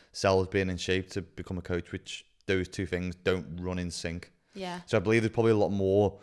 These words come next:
Speaker 1: P Ts or coaches or online coaches in the U K, and there's five point seven million Brits that hold a membership,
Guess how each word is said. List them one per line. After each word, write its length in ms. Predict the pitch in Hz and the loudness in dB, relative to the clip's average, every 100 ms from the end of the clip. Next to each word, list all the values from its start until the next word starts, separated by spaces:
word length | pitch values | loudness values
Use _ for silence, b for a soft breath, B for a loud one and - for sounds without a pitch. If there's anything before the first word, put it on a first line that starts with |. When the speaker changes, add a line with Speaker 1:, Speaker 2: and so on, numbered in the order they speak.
| B B B B B - | B B B B B -8
Speaker 1:
P 160 | - 107 | -4 -2
Ts 420 | - 101 101 92 | 0 2 2 0
or 140 | 87 | -4
coaches 580 | - 104 95 - 104 95 | -2 -2 -2 0 0 2
or 100 | 80 | 0
online 240 | 92 95 87 | 0 -2 -2
coaches 300 | 92 - 98 | -6 -4 -4
in 120 | 92 | -2
the 80 | 92 | -2
U 140 | 92 | -2
K, 220 | - 95 - B B B | 2 0 0 B B B
and 300 | 98 98 87 - _ _ _ _ _ _ _ _ _ - - | 0 0 -4 -12 _ _ _ _ _ _ _ _ _ -20 -14
there's 120 | 104 | -10
five 420 | - 110 110 107 | 0 4 4 2
point 180 | 113 113 | -4 -8
seven 460 | - 101 92 98 | -4 -2 -2 -2
million 400 | 95 92 98 98 | -2 -2 -2 -4
Brits 300 | 82 87 82 | -4 -4 -6
that 80 | - | -8
hold 300 | 90 95 90 - | -2 -2 -2 -4
a 60 | |
membership, 640 | 90 85 87 - 98 - | -4 -4 -6 -4 -4 -6